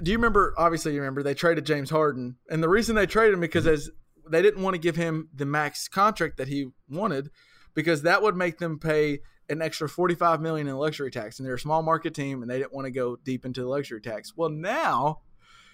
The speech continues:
Speaker 1: after Melo has opted in for twenty-eight million, they have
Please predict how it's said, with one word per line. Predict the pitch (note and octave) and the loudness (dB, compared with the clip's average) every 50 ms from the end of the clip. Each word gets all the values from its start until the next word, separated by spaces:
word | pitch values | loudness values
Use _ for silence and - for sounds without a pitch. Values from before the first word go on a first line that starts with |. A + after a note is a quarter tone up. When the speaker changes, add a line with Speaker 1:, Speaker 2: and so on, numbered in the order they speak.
| _ _ - | _ _ -4
Speaker 1:
after | E3+ E3+ E3+ E3+ F3 E3+ | -2 -2 0 0 -2 -2
Melo | D#3 D#3+ F#3 G#3 A#3 A#3 G#3+ G3 | 0 2 2 4 4 4 4 4
has | F#3 E3 | 2 2
opted | - C#3+ E3 D#3+ D#3+ - E3 | 2 2 0 0 0 -2 -4
in | D#3+ D#3+ | -4 -4
for | - D3 | -4 -8
twenty-eight | - - E3 E3 D#3+ D#3 C#3+ C3+ B2+ | -6 -4 -2 0 0 0 0 0 0
million, | C#3+ D#3+ E3+ D#3 C3 B2 B2+ B2+ - - - - - - - - | 0 0 0 0 -2 -2 -4 -6 -8 -6 -6 -6 -6 -6 -6 -4
they | - D#3+ E3 D#3+ | -2 0 2 4
have | D#3+ D#3+ D#3+ D#3 C#3+ - | 4 4 4 2 0 -2